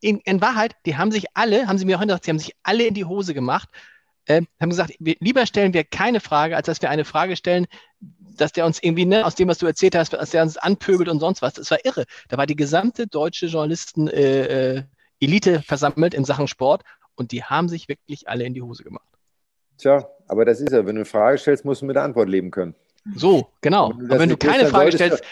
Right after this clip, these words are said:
Speaker 2: ja, aber dann
Speaker 1: wenn du
Speaker 2: solltest
Speaker 1: keine
Speaker 2: du
Speaker 1: Frage stellst,
Speaker 2: nicht
Speaker 1: kriegst du keine Antwort,
Speaker 2: Ja,
Speaker 1: ne?
Speaker 2: aber wenn du mit, als Journalist mit der Antwort nicht leben kannst, dann
Speaker 1: Kannst.
Speaker 2: solltest du überlegen, ob das der richtige Beruf ist.
Speaker 1: <laughs> So ist es.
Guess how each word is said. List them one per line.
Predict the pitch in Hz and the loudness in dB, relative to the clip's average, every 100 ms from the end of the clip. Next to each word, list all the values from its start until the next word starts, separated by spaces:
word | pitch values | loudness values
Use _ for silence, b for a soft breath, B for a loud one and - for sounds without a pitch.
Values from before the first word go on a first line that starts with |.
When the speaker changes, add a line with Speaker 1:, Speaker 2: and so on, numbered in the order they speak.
| B _ | B _
Speaker 2:
ja, | - | 2
aber | 147 160 | 4 4
dann | |
Speaker 1:
wenn | 160 | 4
du | 175 | 4
Speaker 2:
solltest | 240 | 4
Speaker 1:
keine | 277 | 2
Speaker 2:
du | |
Speaker 1:
Frage | 247 | 2
stellst, | 180 208 | 2 2
Speaker 2:
nicht | - | 0
Speaker 1:
kriegst | 233 | -2
du | |
keine | 233 220 208 | 0 0 2
Antwort, | 285 202 135 127 | 0 0 -2 2
Speaker 2:
Ja, | 143 | 4
Speaker 1:
ne? | |
Speaker 2:
aber | 147 143 | 4 4
wenn | 147 | 0
du | 147 | 0
mit, | 143 147 | -2 0
als | 131 - | -2 0
Journalist | 143 143 151 311 - | 2 4 4 4 2
mit | 202 190 | 0 0
der | 151 | 0
Antwort | 175 160 | 0 0
nicht | 156 123 | 0 0
leben | 139 117 | -2 -2
kannst, | - 90 82 - | -4 -6 -8 -6
dann | 117 | -2
Speaker 1:
Kannst. | 113 | 4
Speaker 2:
solltest | 160 165 - | 4 2 0
du | |
überlegen, | 160 147 143 156 143 | 0 2 4 2 0
ob | - | -2
das | 143 | -2
der | 143 | 0
richtige | 131 110 117 104 | -2 -4 -6 -6
Beruf | 85 87 - | -6 -10 -14
ist. | 73 | -10
Speaker 1:
<laughs> | - - | -8 -4
So | |
ist | 220 160 | -4 -4
es. | 131 | -12